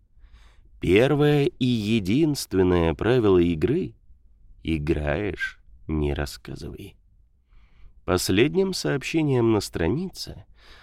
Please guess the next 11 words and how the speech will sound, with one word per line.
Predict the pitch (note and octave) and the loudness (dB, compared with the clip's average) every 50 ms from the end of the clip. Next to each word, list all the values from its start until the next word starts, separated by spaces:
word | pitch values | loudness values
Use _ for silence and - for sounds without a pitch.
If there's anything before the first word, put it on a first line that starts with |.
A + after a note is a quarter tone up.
| - - - _ | -20 -20 -20 _
был | - F2+ F2+ C#3+ F#3+ G#3+ G#3+ | -10 -2 2 2 2 4 2
ответ | G3 - D3+ D#3 F#3 G#3 - | -2 -2 0 0 0 0 0
Первоцвета | - E3+ D#3+ D#3 D3 C3+ - - - F#2+ G2+ C3 D#3 - - F#3 | 0 0 2 2 2 0 0 0 0 2 2 2 0 -2 -6 -6
шестьдесят | F3 - - F3 D#3 C3 B2+ C3+ B2 - C3 A#2+ - G2+ | -6 -4 -4 -4 -4 -4 -4 -4 -2 -2 -2 -2 0 0
восемь | F2+ F#2 G#2+ A2+ - A2 G#2+ G2+ | 0 0 0 0 0 -2 -2 -2
семьдесят | - - F#2 E2 D#2 D2+ D#2 - - D2 - | -2 -2 -2 -2 -2 -4 -6 -6 -8 -8 -6
восемь | D#2 D2+ G#2 D#3 F#3 - - F3 F3+ F#3+ F#3+ - - - - - - - _ _ - | -6 -6 -6 -6 -6 -6 -4 -4 -4 -4 -6 -10 -18 -20 -20 -20 -20 -20 _ _ -4
на | A#2+ D3+ | -4 -2
своё | D#3 - - D#3+ D#3 C#3 B2 A#2 B2 | -2 -2 0 2 2 4 4 4 4
же | B2+ D3 | 2 -2
сообщение. | - - D#3 D#3 D3+ - - - - E2 D2 D2 - - F#2 C3+ | -6 -6 -6 -6 -6 -8 -10 -6 -4 -4 -4 -4 -6 -10 -14 -16